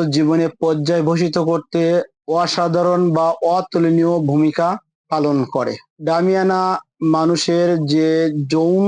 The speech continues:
সমস্যা সেটি সমাধান করে মানুষকে একটি সঠিক দিক নির্দেশনা প্রদান করে। এক কথায় ডামিয়ানা এক-, এমন একটি ঔষধ,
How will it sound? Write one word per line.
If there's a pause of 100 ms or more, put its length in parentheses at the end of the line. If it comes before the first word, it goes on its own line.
সমস্যা (140)
সেটি
সমাধান
করে (160)
মানুষকে
একটি (140)
সঠিক (560)
দিক
নির্দেশনা (200)
প্রদান
করে। (260)
এক (100)
কথায়
ডামিয়ানা
এক-,
এমন
একটি
ঔষধ,